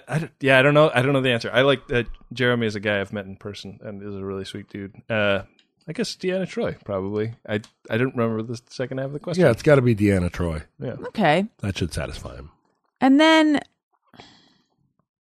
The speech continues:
Speaker 3: Morris Schwartzer says, and I don't understand the first part of this question, "How about guests on Friendly Fire?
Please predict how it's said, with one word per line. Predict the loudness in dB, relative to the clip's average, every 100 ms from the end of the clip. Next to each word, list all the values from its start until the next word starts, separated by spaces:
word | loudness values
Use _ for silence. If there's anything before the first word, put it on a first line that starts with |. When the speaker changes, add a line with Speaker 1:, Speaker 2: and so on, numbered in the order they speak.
| _ _ _ _ _ _ _ _ -20 -20 -20 _ 0
Speaker 3:
Morris | 4 8 10 10 10 6 -4
Schwartzer | -6 -4 2 2 2 0 -2 -2
says, | -4 -4 -2 0 -2 -6 _ _ _ _ _ _ _ _ _ _ _ _ 0
and | 4
I | 6
don't | 6 6
understand | 4 4 2
the | 2
first | 4 4 4 -2 -16 _
part | 0 0
of | 0
this | -4 -8
question, | -8 -10 -8 -8 -8
"How | 6 8
about | 10 8 6 4
guests | 4 4 2
on | -2 0
Friendly | 2 2 2 2
Fire? | 0 4 4 4 2